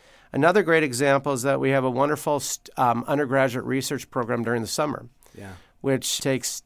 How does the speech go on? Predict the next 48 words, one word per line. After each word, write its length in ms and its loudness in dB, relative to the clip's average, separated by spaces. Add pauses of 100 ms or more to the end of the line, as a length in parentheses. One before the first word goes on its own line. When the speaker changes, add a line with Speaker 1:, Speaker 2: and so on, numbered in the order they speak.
Speaker 1:
ten 260 0
weeks. 500 0
Uh, 260 0
students 560 -2
get 160 -4
a 40 -4
stipend 720 0
to 100 -4
work, 320 -4
but 180 -6
they 180 0
get 200 -6
to 100 -6
work 280 -4 (580)
one-on-one, 840 4
very 320 2
closely 800 -2
with 240 -4
a 40 -2
faculty 400 0
mentor. 600 -4
And 160 -2
these 260 0
are 100 2
transformative 840 2
experiences 1080 -2
for 200 -2
a 80 2
lot 220 2
of 60 -6
students 540 -6 (340)
and 140 0
really, 340 4
um, 380 4
allow 400 6
them 200 2
to 120 -8
make 220 0
that 160 -4
decision. 540 -4
Do 140 -2
I 100 2
want 180 0
to 60 0
go 100 -2
to 80 -6
grad 340 2
school 380 -8